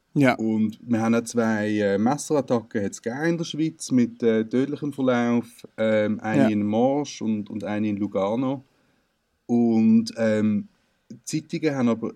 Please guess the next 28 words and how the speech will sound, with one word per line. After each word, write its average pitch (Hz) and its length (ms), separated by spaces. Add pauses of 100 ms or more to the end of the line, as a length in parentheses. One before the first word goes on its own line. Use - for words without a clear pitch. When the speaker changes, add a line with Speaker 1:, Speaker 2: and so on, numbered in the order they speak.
Speaker 2:
öppi-, 120 440
also 117 200
zwei 123 460
wesentliche 127 500
Sachen 107 360
für 120 80
mich, 104 320 (320)
ähm, 98 460 (640)
nicht 123 400
inkludiert 117 580
gehabt. 156 340 (440)
Und 123 180
das - 60
eine 123 460
ist 107 200
die 107 200
psychischen 113 540
Probleme 113 540 (320)
von, 131 380
von 131 140
der 135 220
Speaker 1:
Ja. 135 120
Speaker 2:
Täterschaft 131 480
jeweils. 135 580 (720)
Und 120 300
das - 60
andere 135 520
ist, 117 540